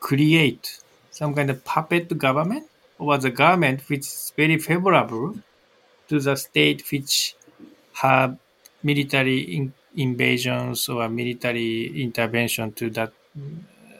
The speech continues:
at the first place. For example, it was so difficult for the United States to create a country which is quite favorable to the United States in Afghanistan for twenty years.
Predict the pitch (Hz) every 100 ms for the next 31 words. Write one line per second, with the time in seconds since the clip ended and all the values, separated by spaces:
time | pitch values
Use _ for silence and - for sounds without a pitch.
0 | - - - - 117 120 117 - - -
1 | - - _ - _ _ _ 147 139 175
2 | 202 202 147 135 156 - _ _ _ _
3 | 139 147 151 - - 233 240 175 185 208
4 | 202 - 202 - 180 185 _ _ _ 147
5 | 143 139 139 135 135 135 135 135 135 131
6 | 131 - 254 240 226 - - _ _ _
7 | _ - 156 - 147 147 143 143 - 165
8 | 175 170 156 151 156 147 143 135 - 139
9 | 135 151 160 151 143 143 143 139 131 131
10 | - 160 156 147 139 135 - 135 139 139
11 | 131 117 - 127 127 - 143 151 156 120
12 | 110 -